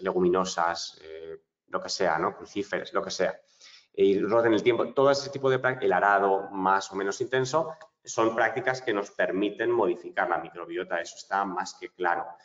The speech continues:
Em, lo que no está claro es cómo de estable es esa modificación. Es decir, si yo, eh, aro mucho este año,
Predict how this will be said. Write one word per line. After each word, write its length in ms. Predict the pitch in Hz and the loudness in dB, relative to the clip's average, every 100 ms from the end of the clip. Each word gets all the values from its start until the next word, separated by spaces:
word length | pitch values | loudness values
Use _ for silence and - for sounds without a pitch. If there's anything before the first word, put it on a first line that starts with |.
| _ _ _ | _ _ _
Em, 640 | 101 101 98 95 95 95 _ _ _ _ _ - | 0 4 4 4 0 -4 _ _ _ _ _ -4
lo 180 | 107 - | -2 2
que 100 | 107 | 2
no 180 | 113 | 4
está 260 | 120 - 135 | 0 -6 -6
claro 200 | 139 135 | -2 -2
es 80 | 135 | -4
cómo 220 | 127 123 | -2 0
de 60 | 120 | 0
estable 360 | - 135 113 | 0 0 0
es 140 | - - | -4 -8
esa 140 | 107 | -4
modificación. 720 | 98 92 87 87 87 90 87 | -2 -2 -4 -8 -8 -6 -6
Es 80 | 85 | -8
decir, 260 | 85 90 87 | -6 -4 -4
si 240 | - 90 | -6 -4
yo, 600 | 92 98 98 95 - - | 2 4 2 0 -6 -12
eh, 300 | - 92 90 90 | -2 0 2 4
aro 500 | 104 107 110 110 - - - _ _ _ - _ _ _ _ _ _ | 4 4 2 0 -4 -12 -20 _ _ _ -20 _ _ _ _ _ _
mucho 400 | - 107 110 113 | -8 -4 -4 -4
este 280 | 110 - 110 | -8 -4 0
año, 400 | 113 120 123 135 | 2 2 0 0